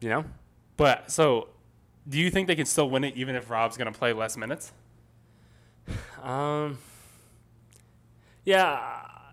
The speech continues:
Speaker 1: I mean, honestly, in that first game, I thought there was gonna be more impact from the big man or, you know, or from Rob and, uh, well, Horford scored a lot, but that was more of just, like, a three-point barrage, you know?
Speaker 2: It's a
Speaker 1: So
Speaker 2: good word.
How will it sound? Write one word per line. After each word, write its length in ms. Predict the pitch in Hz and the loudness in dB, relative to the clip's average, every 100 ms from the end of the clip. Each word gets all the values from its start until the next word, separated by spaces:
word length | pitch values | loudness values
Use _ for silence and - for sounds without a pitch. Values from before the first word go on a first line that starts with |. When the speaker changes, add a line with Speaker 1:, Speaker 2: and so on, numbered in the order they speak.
| - | -2
Speaker 1:
I 100 | 175 | 2
mean, 160 | 240 240 | 6 6
honestly, 300 | 247 233 240 | 6 4 2
in 80 | 196 | 2
that 120 | 170 | 2
first 240 | 196 180 | 2 0
game, 160 | 190 180 - - - | -2 -4 -8 -12 -2
I 80 | 151 | 0
thought 120 | 208 | 4
there 80 | 202 | 4
was 60 | 160 | 4
gonna 80 | 165 | 4
be 60 | |
more 240 | 147 147 147 | 4 6 6
impact 480 | 143 139 131 139 - | 4 0 0 0 0
from 160 | 131 | -2
the 60 | 120 | -2
big 180 | 113 120 | -2 0
man 200 | 123 120 | 0 0
or, 320 | 110 110 107 - - | 0 -2 -4 -12 -10
you 100 | 113 | -8
know, 180 | 98 - | -8 -8
or 120 | 117 | -8
from 200 | - 113 | -6 -2
Rob 240 | 110 110 104 | 2 2 0
and, 320 | 104 107 104 | -4 -6 -8
uh, 100 | 95 95 - | -10 -10 2
well, 220 | 123 104 | 6 6
Horford 320 | 131 123 104 | 4 0 -2
scored 180 | - 101 | -6 -6
a 40 | |
lot, 180 | 87 82 | -6 -8
but 200 | 92 - | -8 -4
that 100 | 110 | 0
was 140 | 110 104 | 0 0
more 180 | 104 | -4
of 80 | 98 | -4
just, 140 | 92 92 | -8 -10
like, 120 | 87 | -10
a 60 | |
three-point 500 | 80 95 95 92 87 - _ _ - - - _ | -10 -10 -10 -10 -12 -16 _ _ -20 -20 -20 _
barrage, 580 | 98 92 90 78 80 - - _ | -2 0 0 -4 -10 -18 -20 _
you 100 | 120 | -8
know? 140 | 107 117 - _ | -6 -6 -10 _
Speaker 2:
It's 100 | - | -6
a 40 | |
Speaker 1:
So 80 | 113 | -4
Speaker 2:
good 80 | 110 | -4
word. 220 | 123 123 | -4 -6